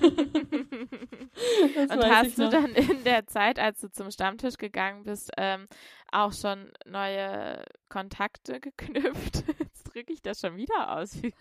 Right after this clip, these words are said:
Speaker 2: <laughs> wie meine Oma es ausdrücken würde. Hast du dann gedatet oder irgendwen kennengelernt?
Speaker 1: Ich kannte schon jemand. Ich kannte schon jemand, den ich, ähm, gut fand. Das ist tatsächlich auch der Mann, mit dem ich jetzt zusammen bin.
Speaker 2: Ach so.
Speaker 1: Ähm,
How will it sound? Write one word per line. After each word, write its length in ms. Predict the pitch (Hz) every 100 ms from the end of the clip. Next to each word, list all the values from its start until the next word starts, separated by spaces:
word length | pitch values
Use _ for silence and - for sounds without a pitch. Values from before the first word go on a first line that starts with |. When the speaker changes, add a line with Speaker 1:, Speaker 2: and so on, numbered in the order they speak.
| -
Speaker 2:
<laughs> 680 | 277 277 294 359 - 349
wie 140 | - 302
meine 380 | 214 202 - -
Oma 340 | 226 311 175
es 100 | 226
ausdrücken 580 | - 190 - 226 247 220
würde. 400 | 233 240 247 185 - - - 262
Hast 200 | 247 349
du 60 |
dann 220 | 233 240
gedatet 720 | 226 - 190 196 202 208 185 135
oder 260 | 190 202
irgendwen 320 | 190 220 202
kennengelernt? 800 | 196 202 185 185 160 165 165 208 - - -
Speaker 1:
Ich 180 | 262 -
kannte 360 | 233 240 254
schon 220 | - 190
jemand. 340 | 180 185 180 -
Ich 140 | -
kannte 300 | 247 269 294
schon 240 | - 277 240
jemand, 540 | 240 240 240 240 -
den 240 | 226 226
ich, 380 | 185 202 220 -
ähm, 280 | 190 208 202
gut 240 | 214 214 -
fand. 300 | 196 180 196
Das 140 | 202
ist 140 | 226
tatsächlich 520 | 247 233 247 247 240 -
auch 120 | 226
der 140 | 220 214
Mann, 220 | 208 214
mit 180 | 220 214
dem 100 | 208
ich 120 | 208
jetzt 280 | 196 - -
zusammen 480 | 202 180 180 185
bin. 380 | 185 190 254 294 _ _ _ _ _ _ _ -
Speaker 2:
Ach 160 | 233
so. 140 | 226 233
Speaker 1:
Ähm, 600 | - - - - -